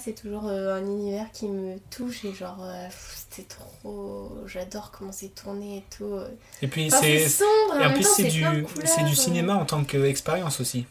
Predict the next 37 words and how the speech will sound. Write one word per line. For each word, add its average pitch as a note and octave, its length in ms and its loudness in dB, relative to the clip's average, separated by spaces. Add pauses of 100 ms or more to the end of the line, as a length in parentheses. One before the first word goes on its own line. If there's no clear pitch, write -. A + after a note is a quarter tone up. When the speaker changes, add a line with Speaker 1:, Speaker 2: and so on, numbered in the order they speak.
Speaker 1:
Ah. D4 60 -2 (280)
Speaker 2:
C'est - 120 4
pas F3 100 10
juste F#3+ 240 6
on D3 60 6
va C#3 80 8
regarder C3 200 6
Speaker 1:
Ouais. C3+ 60 4
Speaker 2:
un C#3 40 2
film, G3+ 220 4
c'est C#3+ 140 2
on C3 100 6
va B2+ 220 6
subir E3 400 0
une C#3+ 100 4
expérience, D#3+ 640 0
euh, - 60 4
Speaker 1:
Là, - 240 6
oui, B3+ 180 0 (280)
dans G#3 100 -6
ce - 80 -6
cas-là, G#3+ 320 -6
oui. A#3+ 80 2
Speaker 2:
ouais, D3 160 2 (260)
avec B2 200 0
l'histoire C3 400 2
des, B2 160 2
des A#2+ 160 -2
caméras, C3 440 2
des B2+ 120 2
lumières. C3+ 680 6
Speaker 1:
Ouais. A#2 220 0 (320)
Speaker 2:
Puis - 80 -6
c'est D3 100 2
un C3+ 140 8
moyen C#3 240 6
métrage. D3 560 0